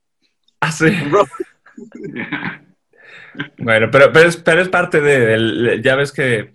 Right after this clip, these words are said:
Speaker 1: dicen que nadie es profeta en su propia tierra, Dan, entonces creo que
Speaker 3: Ajá.
Speaker 1: es, es perfectamente tu ejemplo y seguro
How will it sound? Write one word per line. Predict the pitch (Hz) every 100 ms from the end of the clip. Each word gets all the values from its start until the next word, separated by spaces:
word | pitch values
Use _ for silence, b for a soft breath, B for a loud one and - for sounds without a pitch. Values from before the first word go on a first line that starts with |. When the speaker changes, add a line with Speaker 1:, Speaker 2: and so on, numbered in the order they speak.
| -
Speaker 1:
dicen | 120 120 131
que | 120
nadie | 113 120
es | 127
profeta | 123 107 117 123
en | 123
su | 120
propia | 107 110 113
tierra, | 123 117 120
Dan, | 117 131 143
entonces | 117 110 113 113 -
creo | 113 107
que | 113 101 - -
Speaker 3:
Ajá. | 110 110 104
Speaker 1:
es, | 110 -
es | - 110 110 - 107
perfectamente | 101 - - 123 113 113 123
tu | 117
ejemplo | - 113 104
y |
seguro | - 113 127 123 127